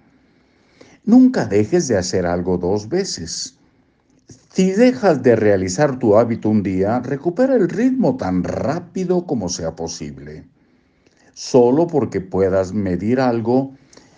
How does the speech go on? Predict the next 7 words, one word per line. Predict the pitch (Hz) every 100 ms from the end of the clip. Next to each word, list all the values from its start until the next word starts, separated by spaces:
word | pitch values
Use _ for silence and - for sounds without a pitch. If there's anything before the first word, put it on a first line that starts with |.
| _ -
no | 135 107 147 214
significa | - 131 107 98 95 208 185 185 185 185 185
que | - 92 110
ello | 127 117 110
sea | - 135 147 135 135 131
lo | 92 90 85 76
más | 78 95 143 151 160 - - -